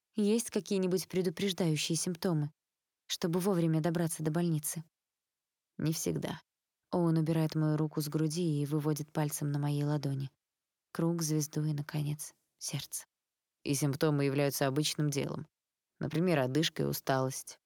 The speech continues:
Так что их легко упустить. По моей щеке бежит слеза. Оуэн тянется и вытирает ее большим пальцем. «Вот почему я тебе не рассказывал. Или кому-то другому.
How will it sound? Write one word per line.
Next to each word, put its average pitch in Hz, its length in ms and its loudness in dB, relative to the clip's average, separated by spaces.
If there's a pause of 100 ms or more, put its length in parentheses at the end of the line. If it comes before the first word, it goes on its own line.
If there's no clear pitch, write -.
(580)
Так - 180 -2
что - 180 -2
их 135 160 -2
легко 139 260 -2
упустить. - 580 -6 (600)
По 185 100 -2
моей 170 260 2
щеке 160 360 -2
бежит 156 320 -2
слеза. 151 420 -2 (640)
Оуэн 170 300 4
тянется 170 520 0
и 151 40 4
вытирает 160 480 0
ее 156 140 2
большим 151 360 0
пальцем. 151 440 -2 (720)
«Вот 143 260 2
почему 143 300 0
я 131 80 2
тебе 127 200 -2
не 139 120 -2
рассказывал. - 640 -6 (800)
Или 123 180 0
кому-то 131 420 0
другому. - 580 -4